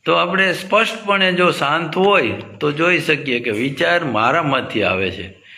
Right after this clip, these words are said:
હવે મારા મનમાંથી વિચાર આવે છે અને તરત આપણે પાછું એ પણ જોઈ શકીએ કે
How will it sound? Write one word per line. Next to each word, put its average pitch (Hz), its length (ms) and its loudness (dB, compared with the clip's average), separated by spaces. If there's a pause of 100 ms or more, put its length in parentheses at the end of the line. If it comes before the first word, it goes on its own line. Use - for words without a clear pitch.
(800)
હવે 123 180 2
મારા 135 420 0
મનમાંથી 180 800 2
વિચાર 143 400 0
આવે 98 300 0
છે 123 160 -2 (640)
અને 143 180 0
તરત 190 440 0
આપણે 190 260 0
પાછું 180 420 2
એ 208 160 4
પણ 202 280 0
જોઈ 147 280 4
શકીએ 110 760 -4 (420)
કે 180 220 2